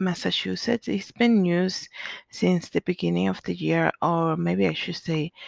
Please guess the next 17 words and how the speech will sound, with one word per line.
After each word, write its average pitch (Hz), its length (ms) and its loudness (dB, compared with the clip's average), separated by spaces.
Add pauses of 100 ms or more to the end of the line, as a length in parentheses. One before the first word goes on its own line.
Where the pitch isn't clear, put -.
(500)
um, 185 320 4
two 208 140 0
days 170 280 4
after, 160 440 0
because, 160 680 2
um, 151 360 2 (140)
Anna 269 220 6
Walsh 160 600 4 (440)
has 180 220 4
been 160 280 2
missing, 165 580 2 (420)
reportedly 240 680 6
missing 190 440 6
since - 480 -2
January 190 440 0
the 185 100 -4
fourth, 208 640 -2